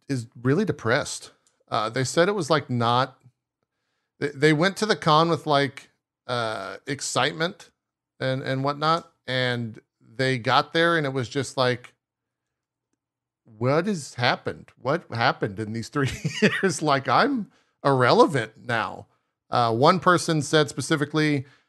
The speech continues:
that they were just, like, walking and they would, uh, have, like, one or two people stop over the course of the convention,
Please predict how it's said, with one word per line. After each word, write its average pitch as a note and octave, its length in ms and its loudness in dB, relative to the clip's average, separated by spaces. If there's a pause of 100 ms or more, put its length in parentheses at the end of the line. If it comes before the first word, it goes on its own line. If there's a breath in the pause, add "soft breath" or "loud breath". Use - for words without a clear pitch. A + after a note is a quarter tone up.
(100)
that G#2 100 -10
they C#3 120 4
were C#3+ 100 4
just, C3 160 -6
like, C3 200 2
walking C3 540 2
and A#2+ 120 0
they B2 100 2
would, A#2+ 320 -4
uh, A2+ 400 -8 (140)
have, B2+ 260 2
like, B2+ 200 0
one B2 160 -2
or B2+ 80 -2
two B2 180 -8
people A2 520 -6 (840)
stop A#2+ 460 4
over A2+ 140 -2
the A#2+ 60 -4
course A#2+ 240 -4
of - 60 -16
the G#2+ 80 -6
convention, A2 600 -4